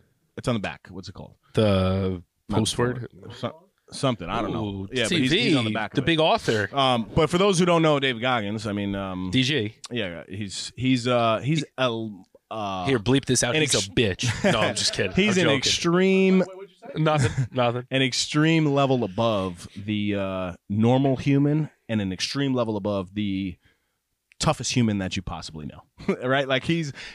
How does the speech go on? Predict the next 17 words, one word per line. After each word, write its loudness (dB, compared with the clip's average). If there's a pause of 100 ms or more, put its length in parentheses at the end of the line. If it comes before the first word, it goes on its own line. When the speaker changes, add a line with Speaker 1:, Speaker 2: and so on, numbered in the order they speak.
Speaker 1:
he's 2
to 2
the 4
next 2
level 2
that, 0
honestly, -2
I -2
don't 0
even -6 (160)
strive 0
for -12
that. -4
You -10
can't -8
get -6
there. -6